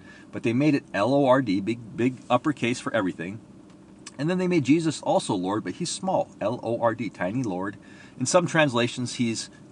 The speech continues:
small L, small O R D, and in some translations, he's a big L, but small O R D.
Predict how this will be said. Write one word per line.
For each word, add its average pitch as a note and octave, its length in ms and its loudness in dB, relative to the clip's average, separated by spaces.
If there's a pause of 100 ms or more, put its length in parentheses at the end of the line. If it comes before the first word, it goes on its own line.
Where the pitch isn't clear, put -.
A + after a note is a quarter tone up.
(160)
small B2 520 4
L, G#2 280 2
small G2 380 -2 (100)
O G2 260 -2
R G2+ 220 2
D, F#2+ 280 -2
and G#2 140 -6
in G#2 80 -6
some C#3 200 -2
translations, G2+ 640 -6
he's A2 160 -6
a G#2+ 40 -4
big C#3 380 -2
L, A#2 240 4
but G#2+ 220 -8
small F2+ 360 -4 (280)
O F2 200 -6
R E2 160 -2
D. D3 280 0